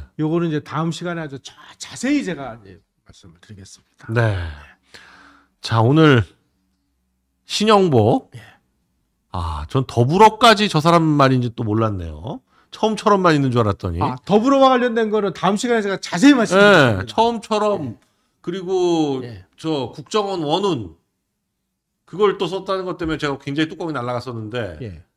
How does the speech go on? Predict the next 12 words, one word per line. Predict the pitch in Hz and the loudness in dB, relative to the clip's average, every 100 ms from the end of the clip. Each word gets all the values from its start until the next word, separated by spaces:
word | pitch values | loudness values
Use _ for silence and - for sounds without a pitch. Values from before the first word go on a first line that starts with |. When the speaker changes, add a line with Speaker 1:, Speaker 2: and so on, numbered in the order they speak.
| _ _ 104 | _ _ -12
Speaker 2:
야, | 104 104 101 95 90 90 | -12 -10 -12 -14 -16 -18
진짜 | - 110 147 139 | -18 -10 -6 -6
이게 | 120 170 165 - _ _ _ _ | -6 -8 -8 -14 _ _ _ _
대한민국이 | - 139 165 208 220 156 | -2 2 2 0 -8 -10
도대체 | 135 175 175 | -8 -10 -8
어디까지 | 107 92 104 117 156 339 254 240 | -8 -8 -8 -8 -6 -6 -6 -8
거꾸로 | 226 233 202 | -10 -8 -12
뒤집어쳤는지. | 190 190 - 190 175 151 - 120 - - _ | -12 -12 -10 -8 -8 -8 -8 -10 -10 -20 _
<laughs> | - - | -10 -8
Speaker 1:
그런 | - 190 196 | -4 -4 -2
사람을 | 190 185 160 151 131 113 - | -2 -2 -4 -6 -8 -8 -6
사상가로서 | 226 220 233 220 202 185 - 160 139 | -4 -4 -2 -2 -2 -6 -10 -8 -8